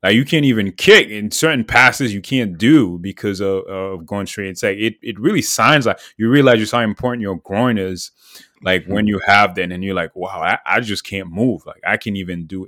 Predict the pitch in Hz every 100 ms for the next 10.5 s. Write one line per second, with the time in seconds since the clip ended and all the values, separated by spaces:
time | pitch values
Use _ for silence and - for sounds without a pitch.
0 | - 98 101 87 - - 117 - 80 -
1 | - - _ - 127 - 92 - - 92
2 | 82 _ _ - - _ _ _ 82 82
3 | 80 _ _ _ _ _ _ - 104 95
4 | - - 110 104 87 82 110 107 95 98
5 | 104 107 104 101 101 98 95 90 98 92
6 | 90 98 92 85 - 95 85 107 110 117
7 | 117 117 117 113 - 151 113 107 95 95
8 | 98 104 98 87 - 92 - 90 98 90
9 | 92 87 85 87 92 95 98 87 90 -
10 | 127 95 - 104